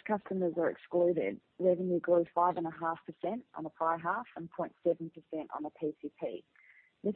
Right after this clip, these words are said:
demonstrates the softening headline revenue can largely be isolated to the decline in pandemic-related communication,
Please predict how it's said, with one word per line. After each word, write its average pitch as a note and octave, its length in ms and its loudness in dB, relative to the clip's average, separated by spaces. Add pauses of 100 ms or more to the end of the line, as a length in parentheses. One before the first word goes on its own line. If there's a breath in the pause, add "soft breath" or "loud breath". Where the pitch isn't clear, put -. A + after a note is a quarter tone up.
(120)
demonstrates A3+ 760 2
the F3 60 -4 (100)
softening F#3+ 440 0
headline E3 400 2
revenue D#3+ 520 2 (100)
can F3 160 -2
largely F3 460 4
be F3 180 -2
isolated D3+ 680 -2 (120)
to D#3+ 40 -10
the D#3 120 -4
decline D#3 560 -2
in D3 160 -6
pandemic-related D#3 880 -2
communication, C#3 680 -12